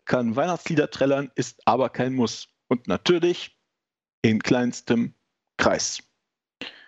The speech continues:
So, da habe ich noch zwei. Sascha, Motochirurg, Plastikbaum, völlig überladen mit bunten Lichterketten und lustigen Totenköpfen. Ohne Lametta. Das Kind bekommt Geschenke und wir knattern uns Glühwein rein.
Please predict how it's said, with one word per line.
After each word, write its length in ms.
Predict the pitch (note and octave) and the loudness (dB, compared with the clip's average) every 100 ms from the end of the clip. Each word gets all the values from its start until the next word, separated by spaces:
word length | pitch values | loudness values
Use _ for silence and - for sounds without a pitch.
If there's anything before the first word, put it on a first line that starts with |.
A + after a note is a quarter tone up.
| _ _ - | _ _ 0
So, 60 | |
da 60 | D3 | 0
habe 100 | D3 | -2
ich 60 | |
noch 80 | B2+ | -6
zwei. 400 | - F3+ F3+ F#3+ - _ _ _ _ _ _ - | -2 0 0 -2 -8 _ _ _ _ _ _ -4
Sascha, 320 | C#3+ D3 D3+ | -2 -2 -2
Motochirurg, 920 | C3+ G3+ F#3+ D#3+ G3 D3+ E3+ - - - - | -2 -2 -4 -2 0 0 0 -2 -8 -14 0
Plastikbaum, 680 | A3+ B3 G#3 F3 D3+ D#3+ - - | 0 0 -4 0 0 -2 -6 -18
völlig 220 | - A3+ G3+ | -2 -2 0
überladen 600 | F3 D#3+ D3+ D#3 E3+ D3+ | 2 2 2 0 -2 -6
mit 200 | - - | -4 0
bunten 360 | G3+ - - | 0 0 0
Lichterketten 640 | C3+ G#3 F#3 E3 - F3+ D#3+ - - - | 0 2 0 0 -2 -2 -6 -8 -6 0
und 200 | B2+ A#2+ | 0 2
lustigen 580 | D#3+ - - E3 D#3+ | 0 -2 -4 -4 0
Totenköpfen. 680 | - G#3+ B2+ - C3 - - _ - - - | 2 2 0 -2 -2 -4 -12 _ -4 0 2
Ohne 200 | B3 A#3+ | 2 2
Lametta. 540 | F3+ C#3 B2+ B2 A#2+ - _ _ _ | 2 0 0 -2 -6 -10 _ _ _
Das 260 | - C#3 - | -2 -2 -2
Kind 320 | - A#3+ - | -4 -4 -4
bekommt 400 | F3 - F#3+ F#3+ | -6 0 -2 0
Geschenke 440 | - - G3+ - - | -2 0 0 0 -2
und 140 | - | -2
wir 80 | D3+ | -4
knattern 380 | - D#3+ E3 D3 | 0 2 2 0
uns 160 | C#3+ | -2
Glühwein 320 | - F#3+ B2+ B2+ | 0 2 2 2
rein. 340 | A#2 B2 | 0 0